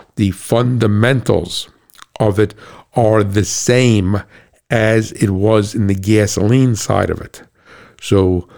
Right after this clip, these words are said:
but the problem was that those poor guys were thrown to the wolves,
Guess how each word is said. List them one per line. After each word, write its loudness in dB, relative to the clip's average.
but 0
the 0
problem 0
was 2
that -2
those 4
poor 2
guys 0
were 2
thrown -2
to -2
the 2
wolves, 2